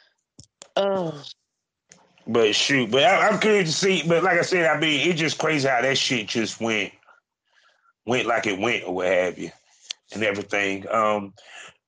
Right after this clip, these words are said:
Speaker 1: I
Speaker 2: also,
Speaker 1: just don't
Speaker 2: I
Speaker 1: It's just,
Speaker 2: Go ahead.
Speaker 1: it's, uh, I, I, at this point, I'm like, "You know what? Let's just see what, whatever's gonna happen is gonna happen. Let's just take, you know,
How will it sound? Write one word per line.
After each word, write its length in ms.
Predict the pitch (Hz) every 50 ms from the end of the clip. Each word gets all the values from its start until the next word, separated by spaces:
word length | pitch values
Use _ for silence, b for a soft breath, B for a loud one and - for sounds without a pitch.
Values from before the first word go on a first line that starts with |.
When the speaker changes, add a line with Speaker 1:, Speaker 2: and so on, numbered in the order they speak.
| _ _
Speaker 1:
I 100 | 165 180
Speaker 2:
also, 220 | 185 190 - -
Speaker 1:
just 80 | 185 185
don't 100 | 175 165
Speaker 2:
I 100 | 160 147 - - _ _ _ _ _ _ _ _ _ _ _ -
Speaker 1:
It's 240 | - 170 170 - -
just, 160 | - 165 156
Speaker 2:
Go 60 | 147 143 143
ahead. 140 | 143 143 143
Speaker 1:
it's, 160 | 143 - - - _ _ _ _ _ _ _ _ -
uh, 100 | 156 - -
I, 140 | - 165 175 160 - - - - - - B B B B B B B B B _ _ _ _ _ _ _ _ _ _
I, 180 | - 185 214 160
at 100 | 170 185
this 220 | 190 208 233 - -
point, 360 | - - 254 233 233 226 175
I'm 200 | 180 185 196 190
like, 280 | 180 175 170 170 -
"You 60 | 226 233
know 180 | 240 240 240
what? 400 | 226 220 226 233 247 254 - - - - - -
Let's 280 | 185 190 202 196 - -
just 200 | 220 202 - -
see 140 | 208 202 185
what, 300 | 147 156 165 127 139 170
whatever's 400 | 185 196 220 226 214 226 220 220
gonna 160 | 220 220 220
happen 320 | 226 233 233 202 214 208 196
is 80 | 185
gonna 180 | - 185 190 185
happen. 460 | 202 196 196 190 185 165 160 160 160
Let's 200 | 165 165 175 - -
just 220 | 185 180 - - - _
take, 340 | - 190 - - - - -
you 120 | - 175 160
know, 120 | 151 151